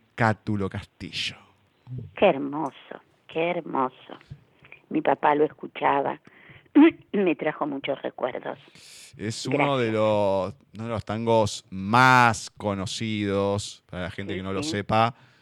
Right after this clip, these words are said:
Speaker 1: de lo que es el folclore argentino del tango. Eh, y Cátulo
Speaker 2: Exacto.
Speaker 1: Castillo ha sido un personaje muy importante, tiene muchísimos tangos más, pero muy
Speaker 2: Sí, sí.
Speaker 1: importante. Y estos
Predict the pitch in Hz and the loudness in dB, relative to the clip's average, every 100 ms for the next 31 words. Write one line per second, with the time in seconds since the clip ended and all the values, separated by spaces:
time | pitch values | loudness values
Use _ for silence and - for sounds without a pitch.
0 | _ - 107 107 104 104 107 107 123 113 | _ -10 -6 -6 -6 -4 -4 -2 -4 -4
1 | 104 104 104 - 127 127 127 131 120 110 | -6 -6 -6 -4 0 2 4 4 2 0
2 | 104 98 120 135 - 110 104 95 131 113 | -6 -4 -4 -4 -4 -4 -2 6 6 6
3 | 101 92 82 - _ _ _ _ _ _ | 2 -4 -6 -8 _ _ _ _ _ _
4 | _ _ - 117 113 107 117 131 135 123 | _ _ -6 -4 -2 -2 0 0 -2 -2
5 | 117 - 120 - 135 123 110 120 120 120 | -2 -2 -2 2 2 0 -2 0 4 4
6 | - 107 107 107 120 120 120 - 117 185 | 2 -4 -6 -4 -4 -2 -2 -4 -8 -6
7 | 233 165 123 113 110 113 123 160 151 123 | -4 -4 -4 -4 -4 -8 -6 -6 -6 -6
8 | 156 151 151 127 - 127 127 110 117 107 | -6 -4 -4 -4 -4 -2 0 2 4 2
9 | 98 - _ _ _ _ _ - 107 113 | 0 -10 _ _ _ _ _ -10 -6 -6
10 | 110 120 160 233 220 156 131 - 135 143 | -6 -10 -6 -6 -4 -2 0 0 2 2
11 | 135 120 110 - 156 - 196 | 2 -2 -4 -6 -10 -6 -6